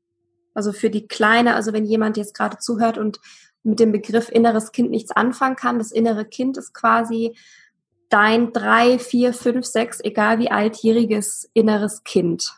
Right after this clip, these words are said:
Quasi die kleine, ich nehme jetzt mal mich als Beispiel, die kleine vierjährige Anna, die hat erlebt, dass ihr Vater sich nicht für sie interessiert hat. Da ist zum Beispiel ein großer Schmerz entstanden, der sich bis heute immer noch hinzieht.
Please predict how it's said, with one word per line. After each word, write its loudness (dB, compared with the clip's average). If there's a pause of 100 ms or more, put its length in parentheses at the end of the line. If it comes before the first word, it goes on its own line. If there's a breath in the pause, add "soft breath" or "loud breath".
Quasi 0
die -10
kleine, 2
ich -6 (160)
nehme 0
jetzt -4
mal -2
mich -2
als -4
Beispiel, -2
die -8
kleine 0
vierjährige 0
Anna, 0 (600 soft breath)
die 4
hat 0
erlebt, 0
dass -4
ihr -4
Vater -4 (100)
sich -6
nicht -2
für -2
sie 0
interessiert -4
hat. -6 (320 soft breath)
Da 6
ist -2
zum -2
Beispiel -6
ein -10
großer -4
Schmerz -2
entstanden, 0
der 0
sich -6
bis -14
heute -4
immer -6
noch -6
hinzieht. -2